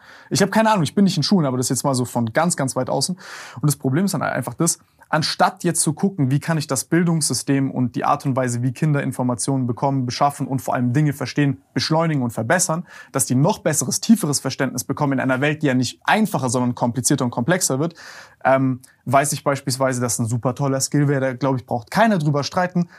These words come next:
dass jedes Kind versteht, wie Programmieren funktioniert und wie Computer funktionieren, weil das ist, also, das ist eine dominierende Technologie.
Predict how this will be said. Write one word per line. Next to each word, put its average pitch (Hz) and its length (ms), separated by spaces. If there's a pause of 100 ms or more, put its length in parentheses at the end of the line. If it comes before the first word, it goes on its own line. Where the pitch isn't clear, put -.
dass 120 180
jedes 156 260
Kind 160 140
versteht, 143 300
wie 139 80
Programmieren 139 460
funktioniert 147 500
und 131 160
wie 127 60
Computer 156 420
funktionieren, 143 420
weil 127 120
das 127 120
ist, - 260 (200)
also, 131 280 (140)
das 131 120
ist 170 100
eine 147 200
dominierende 151 760
Technologie. 139 680